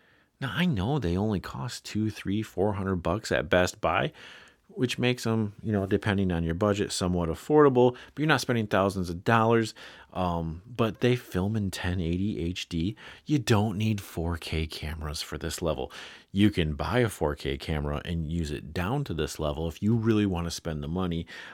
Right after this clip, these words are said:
Um, and you certainly don't need a D S L R, which we're going to get into that in the professional level. But the, uh, Sony Handycams or J V C or just the, like, the personal camcorder that you would get to, like,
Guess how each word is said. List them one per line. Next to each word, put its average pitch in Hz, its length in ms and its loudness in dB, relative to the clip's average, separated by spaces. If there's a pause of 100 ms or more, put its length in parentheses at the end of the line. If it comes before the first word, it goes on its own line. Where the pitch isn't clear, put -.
(120)
Um, 87 400 0
and 98 160 -4
you 98 120 -2
certainly 92 360 0
don't 85 320 0
need 87 500 0
a 82 100 -2
D 87 300 0
S 76 160 -2
L 73 200 0
R, 98 260 4
which 80 220 -2
we're 87 100 0
going 82 280 0
to 85 100 -4
get 80 180 2
into 78 320 -2
that 78 340 0
in 82 160 -2
the 76 80 -2
professional 78 680 -2
level. 76 340 -4 (280)
But 101 420 4 (420)
the, 113 400 0 (220)
uh, 90 360 0
Sony 147 460 0
Handycams 110 920 2
or 90 280 2
J 98 260 0
V 98 220 0
C 98 420 2
or 95 140 4
just 110 180 -4
the, 113 80 4
like, 101 120 4
the 104 80 0
personal - 500 -8
camcorder 92 500 -4
that 69 80 -8
you 92 140 -2
would 85 140 -2
get 95 200 0
to, 95 120 -6
like, 87 260 -4